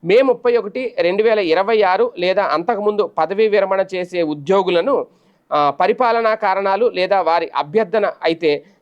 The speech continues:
తప్ప బదిలీ చేయరు. ఆ, దృష్టిలోపం ఉన్న ఉద్యోగులు, అలాగే మానసిక వికలాంగ పిల్లలున్న వారు, సంబంధిత వైద్య సదుపాయాలు అందుబాటులో ఉన్న కేంద్రానికి బదిలీ కోరుకుంటే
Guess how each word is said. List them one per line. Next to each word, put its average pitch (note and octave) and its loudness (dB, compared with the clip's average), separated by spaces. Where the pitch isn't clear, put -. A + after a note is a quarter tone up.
తప్ప D4+ -2
బదిలీ F#3 0
చేయరు. C3+ -4
ఆ, D3 0
దృష్టిలోపం A#3+ 0
ఉన్న A3+ 0
ఉద్యోగులు, G3+ 0
అలాగే F3+ 0
మానసిక G#3 0
వికలాంగ F#3 0
పిల్లలున్న E3+ 0
వారు, D#3 2
సంబంధిత G#3 -2
వైద్య E3 0
సదుపాయాలు F#3+ 0
అందుబాటులో F3 -2
ఉన్న E3 0
కేంద్రానికి F3 -2
బదిలీ D3 -2
కోరుకుంటే D#3 -2